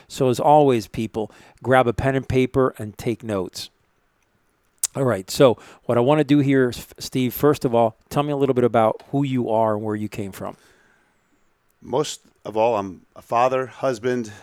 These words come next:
Speaker 2: friend, son, citizen, and ultimately I'm the C E O of Dynamic Capital. Um, I thrive in all sorts of environments, whether it's family, private, public.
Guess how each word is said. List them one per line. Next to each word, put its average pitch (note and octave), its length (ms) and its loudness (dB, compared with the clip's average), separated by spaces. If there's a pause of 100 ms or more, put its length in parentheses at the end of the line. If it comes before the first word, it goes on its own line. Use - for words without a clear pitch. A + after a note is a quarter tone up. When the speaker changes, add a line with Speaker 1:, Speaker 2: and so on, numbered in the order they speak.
Speaker 2:
friend, A#2+ 580 -2 (120)
son, A#2 560 -4 (1000)
citizen, A2+ 640 -8 (500)
and G2+ 240 -6
ultimately G#2+ 460 -8
I'm F#2+ 100 -8
the F#2 80 -12
C G#2+ 300 -10
E G2+ 40 -4
O F#2 200 -6
of - 200 -18 (120)
Dynamic F2+ 340 -8
Capital. G2 560 -8 (600)
Um, D#2+ 460 -14 (1040)
I F2+ 180 -6
thrive G2 920 -4 (100)
in F2 480 -12 (640)
all G#2+ 140 -4
sorts - 220 -12
of G#2 80 -12
environments, G2 680 -6
whether F#2 200 -8
it's - 260 -16 (280)
family, G#2 480 -4
private, G2 480 -6
public. G2 480 -8